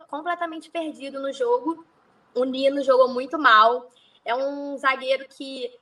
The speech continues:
eu acho um bom zagueiro, mas eu acho que ele tá numa sequência ruim, né? E ele também comprometeu nesse primeiro, nesse jogo contra o Atlético Goianiense.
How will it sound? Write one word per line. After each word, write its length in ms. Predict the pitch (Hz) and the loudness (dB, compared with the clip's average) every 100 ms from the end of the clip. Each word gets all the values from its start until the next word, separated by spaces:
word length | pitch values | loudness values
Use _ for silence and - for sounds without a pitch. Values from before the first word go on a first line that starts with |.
| - | -2
eu 160 | 269 | 2
acho 260 | 247 302 311 | 4 2 -8
um 60 | |
bom 200 | 269 240 | -6 -6
zagueiro, 520 | 269 254 214 202 226 247 | -4 -8 -6 -6 -6 -6
mas 200 | 226 233 | -8 -6
eu 60 | |
acho 140 | 233 233 | -6 -6
que 80 | |
ele 60 | 240 | -12
tá 120 | 240 | -12
numa 120 | 240 | -14
sequência 420 | 240 254 233 233 240 | -14 -14 -16 -16 -10
ruim, 480 | 277 254 233 269 - _ _ _ _ _ | -8 -8 -10 -12 -16 _ _ _ _ _
né? 300 | 202 196 196 196 _ - | -6 -4 -4 -8 _ -2
E 100 | 247 | 2
ele 140 | 254 | 4
também 220 | 269 262 | 2 -2
comprometeu 580 | 269 269 277 262 254 254 | -6 -6 -6 -8 -6 -6
nesse 220 | 247 254 - | -6 -10 -12
primeiro, 440 | - 240 233 233 | -8 -6 -6 -6
nesse 240 | 233 226 226 | -8 -8 -4
jogo 160 | 220 | -2
contra 220 | 220 220 | -2 -4
o 20 | 220 | -4
Atlético 280 | 208 208 | -4 -4
Goianiense. 640 | 208 208 208 196 214 - | -6 -4 -6 -6 -8 -10